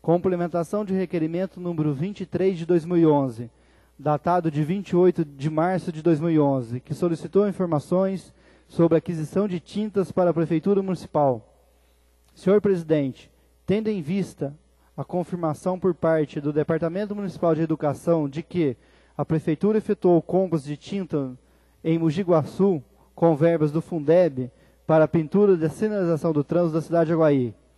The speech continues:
Requer à mesa e ouvindo o plenário observar as formalidades regimentais que seja oficiado do senhor prefeito municipal,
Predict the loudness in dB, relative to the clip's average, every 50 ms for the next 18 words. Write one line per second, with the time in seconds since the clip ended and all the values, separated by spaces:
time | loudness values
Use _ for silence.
0 | _ _ _ _ _ -6 -4 0 4 4 6 6 6 4 4 4 4 4 4 2
1 | 2 2 0 -2 -2 -2 -2 -2 -2 0 0 0 0 0 0 -2 -4 -4 -4 -2
2 | 0 0 0 -2 -2 -2 -4 -2 -2 -2 0 0 0 0 -2 -2 -4 -4 -4 -4
3 | -6 -6 -4 -2 -2 -2 -2 -4 -8 -12 -12 -6 -4 -2 -2 -2 -2 -4 -6 -10
4 | -8 -4 -2 0 0 0 -2 -4 -2 0 0 0 0 -2 -2 0 0 -2 -2 -4
5 | -6 -8 -10 -12 -12 -14 -10 _ 0 2 2 2 2 0 -4 _ _ _